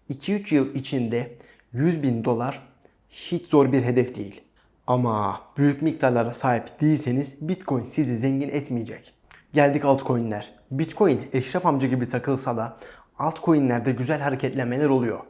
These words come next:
Hatırlıyorsunuz aylar sonra Luna Classic'ten bahsettiğim video çekmiştim. Videoyu buralarda çekmiştim.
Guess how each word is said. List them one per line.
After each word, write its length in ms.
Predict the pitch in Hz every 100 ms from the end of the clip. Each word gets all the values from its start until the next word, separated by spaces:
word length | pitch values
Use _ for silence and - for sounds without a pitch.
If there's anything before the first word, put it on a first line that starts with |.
| _
Hatırlıyorsunuz 680 | - 147 180 180 170 131 117
aylar 320 | 123 135 147
sonra 440 | 151 - 120 117 131
Luna 200 | 143 147
Classic'ten 520 | 143 143 131 - 139
bahsettiğim 460 | 131 123 127 - 151
video 180 | 139 135
çekmiştim. 500 | 135 - 104 - 101 - - _ _ -
Videoyu 360 | 202 147 147
buralarda 440 | 143 143 123 120 113
çekmiştim. 560 | - - 110 - 98